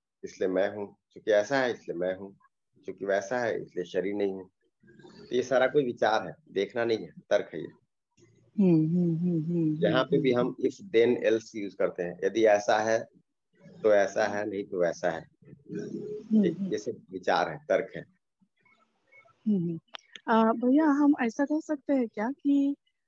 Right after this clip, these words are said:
Speaker 2: अ, हम देख तो रहे हैं, लेकिन वो शब्दों में व्यक्त नहीं कर पा रहे हैं, क्योंकि जो, अ, देखने की जो प्रक्रिया, मतलब वो आंखों क-, आंखों को, आंखों से नहीं देख रहे हम, वो हम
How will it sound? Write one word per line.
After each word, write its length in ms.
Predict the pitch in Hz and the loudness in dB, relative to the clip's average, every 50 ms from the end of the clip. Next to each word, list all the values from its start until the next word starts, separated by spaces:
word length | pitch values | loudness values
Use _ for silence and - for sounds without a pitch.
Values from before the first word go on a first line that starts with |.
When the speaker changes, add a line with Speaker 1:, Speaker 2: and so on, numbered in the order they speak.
| _ - - | _ -8 -4
Speaker 2:
अ, 280 | 214 202 196 190 185 180 208 _ _ - - 196 | -2 0 2 0 0 -2 -4 _ _ -12 -10 -10
हम 500 | 190 185 214 208 220 247 277 285 302 339 _ _ _ - - | -10 -8 -6 -4 -2 0 0 0 -2 -4 _ _ _ -12 -12
देख 400 | 180 170 - 202 202 214 247 - | -10 -8 -2 0 0 0 0 -4
तो 240 | _ - - 285 285 | _ -6 -2 -2 -2
रहे 320 | 302 302 294 294 294 285 | -2 -4 -6 -4 -4 -4
हैं, 320 | 269 240 208 180 147 - - _ _ _ _ _ _ _ _ - | -4 -4 -4 -4 -6 -6 -10 _ _ _ _ _ _ _ _ -6
लेकिन 340 | 214 220 220 - 262 269 269 | -6 -6 -6 -4 -4 -4 -4
वो 340 | 269 262 277 277 294 302 311 | -2 -2 -2 -2 -2 -4 -6
शब्दों 400 | - - 247 220 214 - 233 240 | -8 -10 -10 -10 -8 -10 -8 -6
में 160 | 247 262 269 262 | -4 -4 -2 0
व्यक्त 340 | 254 254 247 _ _ - | -2 -2 -2 _ _ -6
नहीं 200 | 269 262 254 254 | -4 -2 -2 -4
कर 220 | 247 - 240 220 214 | -4 -6 -8 -8 -8
पा 220 | - 196 185 180 | -6 -6 -6 -4
रहे 320 | 175 175 170 170 170 165 165 | -6 -6 -8 -8 -8 -8 -8
हैं, 100 | 165 165 _ _ _ _ _ _ _ _ _ _ _ - | -8 -10 _ _ _ _ _ _ _ _ _ _ _ 0
क्योंकि 360 | 220 208 202 202 - 240 240 | 0 0 0 2 0 -2 -2
जो, 340 | 220 240 254 247 254 254 240 | 2 4 6 6 6 6 4
अ, 320 | - - - - 180 175 | 2 0 -4 -2 -2 -2
देखने 480 | 165 175 190 185 - - 208 226 233 240 | 0 0 -2 -2 -2 -4 -4 -2 -2 -2
की 400 | - - 254 262 277 285 320 339 _ _ - - - | -2 -2 -2 0 0 0 -2 -4 _ _ -12 -10 -8
जो 160 | 185 226 226 | -4 -4 -4
प्रक्रिया, 440 | 214 - 233 220 - 214 214 202 185 | -4 -4 -8 -6 -2 -2 -2 0 -2
मतलब 280 | 190 185 180 190 208 208 | -4 -6 -8 -8 -8 -8
वो 300 | 202 202 208 220 - _ _ - - | -4 -4 -4 -4 -4 _ _ -6 -6
आंखों 380 | 175 - _ - 220 214 214 | -6 -6 _ -4 -2 -2 -2
क-, 180 | - - - - - | -2 -6 -12 -10 -6
आंखों 300 | 208 220 - - 214 226 | -6 -6 -4 -4 -6 -4
को, 220 | 226 - 254 262 277 | -2 0 0 0 0
आंखों 360 | - 277 208 - - 247 247 | -2 -4 -8 -6 -4 -4 -4
से 140 | 247 - 262 | -2 0 2
नहीं 160 | 277 277 262 | 2 4 4
देख 220 | 240 220 202 - | 2 0 -4 -4
रहे 160 | - 180 196 220 | -4 -4 -4 -2
हम, 180 | 226 240 277 - _ _ _ _ _ _ _ - _ _ - - | -2 -2 -2 -4 _ _ _ _ _ _ _ -20 _ _ -6 -2
वो 160 | 196 208 233 | 2 2 4
हम 200 | 247 247 254 254 | 4 4 4 6